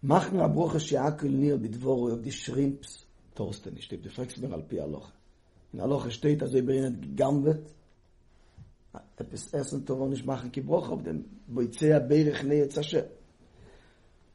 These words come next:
דא מען דאס אנדערע מאכן, דארט, וואס איז נישט קיין שרימפס,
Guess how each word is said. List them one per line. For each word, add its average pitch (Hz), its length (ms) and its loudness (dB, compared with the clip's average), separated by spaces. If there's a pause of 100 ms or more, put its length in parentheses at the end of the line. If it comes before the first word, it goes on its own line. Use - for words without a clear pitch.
(200)
דא 127 80 2
מען 135 140 2
דאס 160 280 6
אנדערע 202 440 10
מאכן, 180 600 6
דארט, 185 240 4 (480)
וואס 131 220 -8
איז 113 240 -6
נישט 151 240 -4
קיין 139 200 -4
שרימפס, 170 640 0